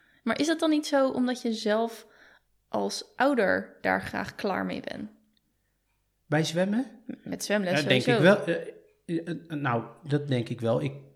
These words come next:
Speaker 2: heb eigenlijk nog nooit iemand ontmoet die met plezier langs de kant zit bij het zwemles, geloof ik.
Speaker 1: Nee.
Speaker 2: Nee, de, volgens mij ben je daar ook wel klaar mee. Dat, dat, dat is natuurlijk ook wel een onderdeel daarvan. Maar, ehm, maar het is ook ingewikkeld, want,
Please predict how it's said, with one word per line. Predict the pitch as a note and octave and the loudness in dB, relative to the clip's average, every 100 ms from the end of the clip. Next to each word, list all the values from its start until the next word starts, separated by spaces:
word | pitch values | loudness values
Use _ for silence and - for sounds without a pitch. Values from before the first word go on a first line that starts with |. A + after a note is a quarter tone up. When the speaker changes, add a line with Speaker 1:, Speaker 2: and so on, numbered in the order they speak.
| - | -12
Speaker 2:
heb | B2+ - | -12 -12
eigenlijk | - - C3+ | -14 -6 -4
nog | A#2+ | 0
nooit | B2 A#2+ | -2 0
iemand | C#3 B2+ C#3 | -2 -2 0
ontmoet | C3+ B2+ C3 - | 0 0 -2 -2
die | C#3 | 0
met | C3+ B2+ | 0 -2
plezier | C#3 D#3+ D3 | -6 -2 -2
langs | C3 C3+ - | 0 -4 -6
de | - | -12
kant | D3+ C#3+ | -8 -6
zit | D#3+ C3+ | -6 -4
bij | C3 | -4
het | - | -4
zwemles, | E3 F#3+ A3+ A#3+ | -6 -4 -4 -4
geloof | - G#3+ G#3+ A3 | -6 -4 -2 -2
ik. | D#4 | -4
Speaker 1:
Nee. | E4+ A#3+ A3+ - - - - - - - - | -2 -2 -4 -12 -20 -20 -20 -18 -18 -16 -6
Speaker 2:
Nee, | B2 | -4
de, | B2+ | -4
volgens | - C#3 - | -6 -6 -2
mij | C3 A#2+ | -2 2
ben | B2 | 2
je | |
daar | A#2 A#2 | 4 0
ook | A2 | -2
wel | |
klaar | A2 A#2 A2 | -4 -4 -4
mee. | A#2+ | -2
Dat, | B2 - | -2 0
dat, | C#3+ C#3+ C#3 - | 2 2 -2 -10
dat | C3 C#3+ D3 | -2 -2 0
is | C#3 | -2
natuurlijk | C#3+ D#3 C#3 D#3 | -2 -2 -2 -4
ook | D#3+ | -2
wel | C#3+ | 0
een | C3 | 0
onderdeel | D3 C#3 B2+ B2 | 2 0 0 0
daarvan. | A#2+ A2 G#2 C3 E3 | -2 -4 -4 -4 -2
Maar, | C#3+ C#3+ A#2+ A#2+ D#3+ - - - - _ _ | 0 0 0 -2 -4 -8 -20 -20 -20 _ _
ehm, | - C#3+ C3+ B2+ B2 A#2+ C3 - - | -8 -2 0 0 -2 -2 -6 -12 -2
maar | D3+ | 0
het | B2+ G3+ | 0 0
is | A3+ | -2
ook | A3+ | 0
ingewikkeld, | G#3 F#3 F#3+ A#3 C3 C#3 | 0 0 0 0 0 -2
want, | D3+ D#3 D#3+ | 0 0 0